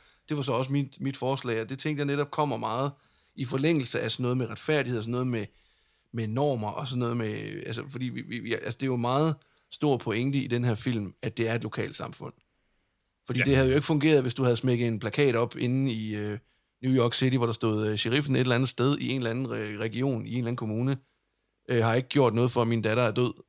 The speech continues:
Speaker 1: øh, og, og gjort noget for at løse det, så vil folk bare sige, "Nå, det sker på hver gadehjørne, get over it." Så
Speaker 2: Ja,
Speaker 1: vil det
Speaker 2: men
Speaker 1: ikke være
Speaker 2: altså,
Speaker 1: nogen film.
Speaker 2: okay, men der var også lige en, en tidligere præsident, der smed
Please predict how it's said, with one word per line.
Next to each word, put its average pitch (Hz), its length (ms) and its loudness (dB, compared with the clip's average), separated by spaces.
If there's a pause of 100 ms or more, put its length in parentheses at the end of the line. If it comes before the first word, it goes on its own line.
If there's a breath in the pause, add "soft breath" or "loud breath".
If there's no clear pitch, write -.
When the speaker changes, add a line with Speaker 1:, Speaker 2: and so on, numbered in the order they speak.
Speaker 1:
øh, 107 340 -2
og, 98 200 -4
og 113 100 -8
gjort 120 140 -2
noget 113 80 -4
for 113 80 -6
at 104 60 -6
løse 131 200 -2
det, 120 280 0
så 135 180 0
vil 127 80 -2
folk 117 300 -2
bare 107 140 0
sige, 104 220 -8
"Nå, 117 160 2 (360 soft breath)
det 131 80 0
sker 147 180 2
på 127 100 -2
hver 127 140 4
gadehjørne, 123 640 0
get 131 140 -2
over 135 260 4
it." - 80 -10 (720)
Så 123 100 -2
Speaker 2:
Ja, 123 40 2
Speaker 1:
vil - 20 2
det - 0 -
Speaker 2:
men 139 40 2
Speaker 1:
ikke 135 60 2 (120)
være 147 40 4
Speaker 2:
altså, 147 180 2
Speaker 1:
nogen 139 80 2
film. 143 160 2
Speaker 2:
okay, - 60 -
men 117 100 -2
der 113 60 2
var 127 140 2
også 143 140 0
lige 147 140 0
en, 120 120 -2
en 107 120 -6
tidligere 135 360 -2
præsident, 101 540 -4
der 104 240 -2
smed 107 240 -4